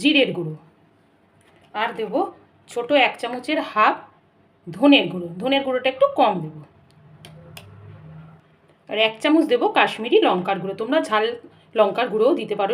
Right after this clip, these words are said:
শুকনো লঙ্কার গুঁড়ো। আমি কাশ্মীরি লাল লঙ্কার গুঁড়ো দিয়েছি। আর দেব নুনটা তোমরা বুঝে দেবে, আমি হাফ চামচ মতো নুন দিচ্ছি, কারণ সেদ্ধর সময় আমি নুন দিয়েছিলাম।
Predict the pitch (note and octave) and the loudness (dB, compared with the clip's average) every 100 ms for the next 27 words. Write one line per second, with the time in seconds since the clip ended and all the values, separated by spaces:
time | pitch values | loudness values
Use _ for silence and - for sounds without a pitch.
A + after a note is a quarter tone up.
0 | A#3+ A3 G#3 G3 F#3+ G3+ G#3 A#3 A3+ A3 | -4 -8 -8 -8 -6 -8 -6 -6 -6 -4
1 | A3 G#3+ B3+ G4+ D#4+ G#3 G3+ G3 C4 D#4+ | -2 -4 -4 0 2 2 0 -2 -2 -2
2 | G3+ F#3 D3+ D#3+ - - _ _ _ _ | -4 -8 -10 -14 -18 -20 _ _ _ _
3 | _ - A3 D#4 - G3 - - - - | _ -4 -2 0 -2 -4 -6 -8 -18 -20
4 | - _ _ _ _ A#3 C#4+ F4+ F4+ C#4 | -20 _ _ _ _ -4 2 2 2 0
5 | C#4+ A3+ A#3 D4 E4+ A3+ C4+ B3 B3+ C#4+ | 0 -2 -4 -2 0 0 0 0 -2 -8
6 | - _ - A3 - A#3 A#3+ B3 A3+ E4 | -16 _ -4 -2 -4 -6 -6 -8 -4 2
7 | D#4+ A#3+ A3 A3 A3 D4 C#4 C4+ A#3 F#3+ | 2 2 -4 -8 -6 -4 -4 -2 -2 -2
8 | A#3+ A#3 A3+ C4+ C4+ A3 G#3+ G#3 G#3 G#3 | -4 -4 -4 -2 -2 -4 -6 -6 -6 -6
9 | G3 A#3+ | -2 -2